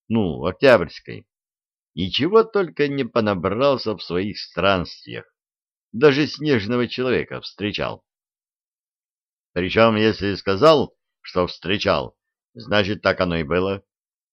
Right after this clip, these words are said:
Врать незачем. И так имелось о чём рассказать. Более чем. Кстати,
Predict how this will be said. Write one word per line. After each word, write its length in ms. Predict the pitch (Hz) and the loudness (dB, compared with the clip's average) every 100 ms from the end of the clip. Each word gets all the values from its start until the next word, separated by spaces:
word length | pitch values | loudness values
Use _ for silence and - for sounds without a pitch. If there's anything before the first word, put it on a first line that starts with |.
| _ | _
Врать 340 | 123 170 110 - | 2 4 4 2
незачем. 640 | 98 98 113 - 127 120 - _ _ _ _ _ | -2 0 0 -2 -6 -8 -16 _ _ _ _ _
И 80 | 82 | -6
так 320 | 95 98 98 | 2 2 4
имелось 440 | 113 117 120 120 113 | 2 2 0 0 -2
о 80 | |
чём 240 | 110 117 110 | 0 0 0
рассказать. 720 | 110 - 104 98 113 110 _ _ _ _ _ _ _ 123 | -2 -4 -4 0 -2 -2 _ _ _ _ _ _ _ -2
Более 380 | 92 98 104 95 | 2 4 4 2
чем. 380 | 113 113 110 - _ _ _ _ _ _ _ | 0 0 -4 -8 _ _ _ _ _ _ _
Кстати, 580 | - - 143 117 71 64 | -18 0 2 2 -2 -10